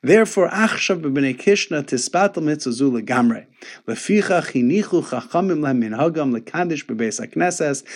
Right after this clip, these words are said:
Af al pi she'enu b'makom suda v'lo bitluvu. De kevan denog nog. And that, says the Bach, is the reason why the institution of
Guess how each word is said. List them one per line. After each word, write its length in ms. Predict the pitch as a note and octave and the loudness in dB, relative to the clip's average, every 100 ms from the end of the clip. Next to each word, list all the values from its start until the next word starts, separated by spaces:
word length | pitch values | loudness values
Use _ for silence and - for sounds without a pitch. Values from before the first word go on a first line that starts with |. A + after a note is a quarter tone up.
| - - | -18 -6
Af 240 | A#2+ A#2 | -4 -2
al 80 | A2 | -4
pi 140 | - A#2+ | -2 -2
she'enu 360 | - F#3+ G3 | 0 2 2
b'makom 480 | D3+ C3 A2+ - A2+ | 2 0 -2 -4 -6
suda 320 | - G3+ F3 | 0 0 2
v'lo 240 | D3 B2 A#2 | 0 0 -2
bitluvu. 720 | - - E3+ G3+ F3 D#3+ D#3 - - - | -4 -4 2 4 4 0 -4 -18 -20 -10
De 140 | B2+ | -6
kevan 480 | A#2 - E3+ D#3 C#3 | -4 0 2 2 0
denog 500 | A#2+ A#2+ A#2+ A#2+ A#2+ - - | 0 0 0 0 -2 -10 -6
nog. 440 | G#2+ G#2 - - - - - | -4 -2 -4 -12 -20 -20 -12
And 160 | A2 A2 | -6 -2
that, 240 | E3 D#3 | -2 -2
says 300 | - D3 C3 | -2 0 0
the 80 | B2 | -4
Bach, 320 | G#2 D3 C#3 | -4 -6 -6
is 120 | A#2 | -8
the 80 | A2 | -4
reason 280 | A#2+ D#3 C#3+ | 0 0 -2
why 80 | B2 | -2
the 120 | A#2+ | -2
institution 680 | A#2+ - - G#3 G3+ B2+ A3+ | -4 -8 -4 -2 0 0 0
of 420 | D#3+ C#3+ A#2+ | 4 4 2